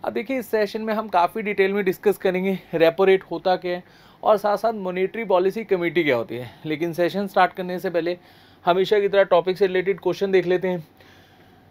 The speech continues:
तो repo rate के कॉन्टेक्स्ट में तीन स्टेटमेंट हमारे पास गिवन है। फर्स्ट स्टेटमेंट क्या कहती है? Bond yield are significantly affected by repo rate। Second statement, the central bank adjusts the repo rate in response to inflation।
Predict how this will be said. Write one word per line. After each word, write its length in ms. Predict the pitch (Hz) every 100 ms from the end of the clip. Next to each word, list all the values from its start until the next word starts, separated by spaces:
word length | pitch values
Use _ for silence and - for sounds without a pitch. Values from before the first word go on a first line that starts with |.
| _ 240
तो 80 |
repo 220 | 214 214 254
rate 220 | 254 -
के 120 | 254
कॉन्टेक्स्ट 500 | 226 208 214 214 -
में 120 | 220
तीन 280 | - 214 226
स्टेटमेंट 420 | - 202 190 208
हमारे 200 | 202 190
पास 180 | 185 175
गिवन 260 | 170 165 175
है। 160 | 190 - - 220
फर्स्ट 180 | 233
स्टेटमेंट 380 | 233 220 196 214
क्या 140 | 208 196
कहती 240 | 185 196
है? 80 | 202
Bond 300 | 175 190 196
yield 240 | 202 208
are 180 | 175 190 185
significantly 640 | 185 190 185 190 190 190
affected 300 | 180 - 190
by 260 | 175 185 185 - -
repo 340 | 143 135 - 120
rate। 180 | 110 _ - _ _ _ _ _ -
Second 260 | 220 254
statement, 460 | - 226 220 233 226
the 100 | 226 214
central 300 | 208 220 220
bank 200 | 220 -
adjusts 360 | 190 185 214 -
the 120 | 214 196
repo 240 | 180 202
rate 200 | 208 214 - -
in 160 | 202 208
response 500 | 208 - 196 202 196
to 160 | 226 180
inflation। 540 | 180 156 135 120 127